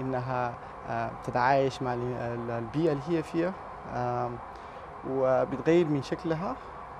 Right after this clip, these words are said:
لكن ده بكون نتيجة لتغيير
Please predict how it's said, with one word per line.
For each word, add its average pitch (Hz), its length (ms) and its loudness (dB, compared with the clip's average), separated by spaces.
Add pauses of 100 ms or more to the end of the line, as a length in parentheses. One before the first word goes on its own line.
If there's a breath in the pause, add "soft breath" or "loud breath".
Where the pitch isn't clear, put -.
(140)
لكن 139 500 0 (340)
ده 147 60 2
بكون 160 240 4
نتيجة 147 300 2
لتغيير 127 520 0